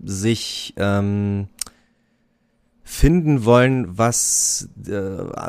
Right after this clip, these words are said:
na, was die Sache angeht, welchen Verein supporte ich? Und kriegen wahrscheinlich oft irgendwie, ja, bloß nicht Bayern und tralala. Und dann hast du aber irgendwie durch die Eltern irgendwie so ein regionales Ding.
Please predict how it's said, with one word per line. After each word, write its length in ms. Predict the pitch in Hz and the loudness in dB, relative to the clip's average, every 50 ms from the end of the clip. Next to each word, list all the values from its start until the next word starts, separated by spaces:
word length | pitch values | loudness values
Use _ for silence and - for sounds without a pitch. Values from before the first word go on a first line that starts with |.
| 87 90 | -8 -6
na, 220 | 98 110 117 123 117 | -4 0 0 2 2
was 160 | 117 113 - | 0 0 -2
die 100 | - 110 | -2 0
Sache 240 | 104 120 113 123 104 | 0 2 2 2 2
angeht, 480 | 101 110 110 104 113 113 113 104 - - | 2 2 2 2 2 2 2 0 -2 -8
welchen 420 | 98 92 92 - 123 - - 127 | -6 -2 0 2 2 2 0 -4
Verein 260 | 113 - 117 95 107 110 | -2 -2 -2 0 0 -2
supporte 500 | - - 104 - - 107 117 - - 87 | -2 0 4 4 6 6 4 4 0 -2
ich? 360 | 80 82 78 76 - - - | -2 -4 -6 -6 -10 -8 -4
Und 380 | 92 92 95 95 85 - - - 87 82 - - 92 - | -2 -2 -2 -2 -4 -6 -10 -14 -14 -14 -14 -14 -14 -14
kriegen 260 | - - 110 113 117 | -6 -2 0 0 2
wahrscheinlich 540 | 107 104 98 - 110 101 104 107 104 110 - | 2 0 0 0 0 0 0 0 -2 -2 -2
oft 260 | - 113 - - - | 0 0 0 0 -2
irgendwie, 460 | - 104 107 104 - 107 107 101 101 92 | -2 -2 -2 -2 -2 -2 0 0 2 2
ja, 260 | 92 95 98 104 101 | 2 2 2 2 0
bloß 320 | 90 92 95 95 98 - | 0 0 0 0 0 -2
nicht 160 | 98 87 - | -4 -6 -4
Bayern 320 | - 90 101 120 127 127 110 | -2 0 0 2 0 0 -2
und 140 | 92 90 - | -4 -6 -4
tralala. 500 | - 101 110 123 127 127 123 127 131 127 - _ _ _ _ _ | -2 0 0 2 2 0 0 -2 -4 -6 -10 _ _ _ _ _
Und 240 | - 92 95 90 92 | -6 -4 -2 0 2
dann 340 | 92 92 95 98 98 92 - | 2 2 2 2 0 -2 -2
hast 320 | - 90 98 95 - - - | -2 -4 -4 -2 -2 -2 -2
du 60 | 90 | -2
aber 220 | 85 92 98 95 82 | 0 0 0 0 0
irgendwie 260 | 90 95 90 104 95 | -2 -2 -2 -4 -2
durch 180 | 87 95 90 - | -2 -2 -4 -2
die 140 | - 95 | -4 -2
Eltern 420 | 78 90 98 110 - 113 104 101 98 | 0 0 0 0 2 2 2 2 0
irgendwie 420 | 95 95 92 95 98 95 92 87 87 | -2 -2 -2 -2 -2 -2 -2 -2 -4
so 160 | 90 85 92 92 | -4 -4 -4 -2
ein 180 | 92 92 85 | -2 -2 -4
regionales 920 | 80 - 73 76 85 90 107 120 139 135 123 120 113 117 117 123 123 - - | -6 -8 -8 -6 -4 -2 -2 0 0 0 0 2 2 2 2 2 0 -2 -2
Ding. 300 | - 120 120 123 123 123 | -2 -2 0 -2 -2 -6